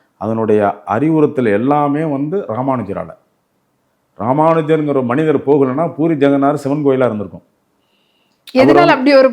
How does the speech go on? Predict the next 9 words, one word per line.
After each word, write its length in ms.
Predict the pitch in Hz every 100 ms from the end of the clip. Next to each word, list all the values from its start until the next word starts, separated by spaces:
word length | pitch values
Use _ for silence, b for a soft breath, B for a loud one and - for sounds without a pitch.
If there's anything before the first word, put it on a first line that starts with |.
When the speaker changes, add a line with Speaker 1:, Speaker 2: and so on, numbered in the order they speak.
| 233
Speaker 2:
மாற்றம் 320 | 247 254 262
பண்ணி 180 | 214 214
விட்டுட்டாருங்க? 640 | 208 196 185 214 196 196 185
Speaker 1:
மன்னன் 360 | 156 214 247 214
மாறினா 320 | 185 185 190 185 139
என்னைக்கும் 360 | 170 185 202
உங்களுக்கு 260 | 165 156 139
என்னன்னு 260 | 165 170 147
கேட்டீங்கன்னா, 360 | 139 143 151